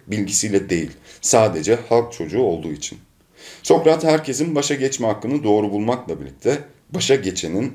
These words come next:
en değerli yurttaş olmasını istiyor. Bunu istemekle de devleti çoğunluğun değil, seçkin bir azınlığın yönetmesini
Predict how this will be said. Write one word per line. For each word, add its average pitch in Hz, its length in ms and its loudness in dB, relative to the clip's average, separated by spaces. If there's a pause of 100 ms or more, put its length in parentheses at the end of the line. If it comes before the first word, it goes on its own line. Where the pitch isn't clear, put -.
en 147 260 0
değerli 117 320 0
yurttaş - 420 0
olmasını 78 400 -2
istiyor. - 480 -10 (420)
Bunu 139 160 6
istemekle 143 600 2
de 95 140 -2 (360)
devleti 123 440 2
çoğunluğun 120 720 2
değil, 113 220 0 (380)
seçkin 156 440 0
bir 139 60 4
azınlığın 120 480 4
yönetmesini 95 600 0